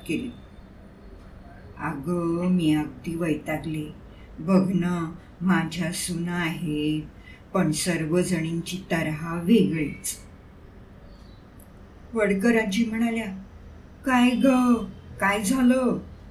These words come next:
आजी म्हणाल्या, "अगं, माझी मोठी सून माझ्या माहेरच्या नात्यातली आहे, चाफेकरांकडची." "हो, सुंदर फुलं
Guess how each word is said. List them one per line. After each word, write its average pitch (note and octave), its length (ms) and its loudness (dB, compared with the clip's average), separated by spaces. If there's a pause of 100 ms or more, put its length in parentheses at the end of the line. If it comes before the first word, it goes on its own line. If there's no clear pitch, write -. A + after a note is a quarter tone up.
(340)
आजी G3+ 340 4
म्हणाल्या, A3+ 520 4 (1120)
"अगं, D3+ 460 -2 (260)
माझी F#3+ 440 2
मोठी F3 480 -2
सून E3 460 -4 (280)
माझ्या F#3 380 0
माहेरच्या E3+ 680 -2
नात्यातली F3 580 0
आहे, - 240 2 (560)
चाफेकरांकडची." F3+ 1200 -2 (840)
"हो, E3+ 520 -2 (280)
सुंदर E3 920 0
फुलं F3+ 340 0